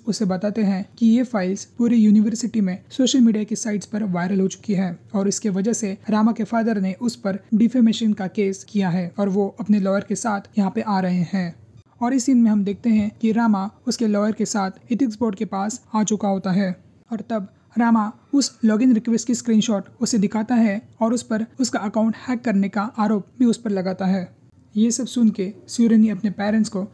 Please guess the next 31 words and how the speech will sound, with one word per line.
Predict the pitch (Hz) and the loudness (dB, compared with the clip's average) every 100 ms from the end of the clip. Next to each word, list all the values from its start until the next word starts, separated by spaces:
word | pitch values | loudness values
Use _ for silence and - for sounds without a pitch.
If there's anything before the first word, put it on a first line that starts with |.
| - | -2
बर्थमार्क | 208 226 240 240 220 - | 0 2 2 0 -2 0
इमेजेस | 208 202 196 185 - | 2 4 0 -4 -6
दिखाकर | 220 233 233 214 | -4 -2 -2 -4
प्रूफ | - 233 226 | -4 -4 -4
करने | 208 185 | -4 -4
का | 196 | -4
ट्राई | 190 185 | -6 -8
करती | 175 180 202 | -8 -6 -6
है, | 180 180 175 - | -4 -6 -8 -4
लेकिन | 202 196 202 | -4 -2 -4
उसके | 208 208 | -4 -6
पेरेंट्स | 185 214 208 208 - | -4 -2 0 -2 -4
उसके | 247 226 214 208 | -6 -4 -4 -4
किसी | - 233 277 | -2 0 2
भी | 254 247 | 4 2
बात | 196 190 - | 2 -2 -4
पे | 202 208 - | -6 -4 -2
यकीन | 214 214 | 0 2
नहीं | 190 180 | 4 4
करते। | 180 180 196 170 - _ _ 254 | 0 -4 -4 -6 -10 _ _ -10
उसके | 240 240 | -4 -2
बाद | 190 190 208 - | -2 -6 -10 -4
रामा | 220 226 190 202 - | 0 2 2 -4 -10
सूर्यानी | - 254 240 | 0 2 4
के | 220 | 2
पेरेंट्स | 214 208 208 208 | -2 -2 0 0
को | 196 | -2
बोलता | 170 180 226 | -2 -2 -2
है | 202 196 - - | -4 -6 -10 0
कि | 220 | 0
वो | 180 | 2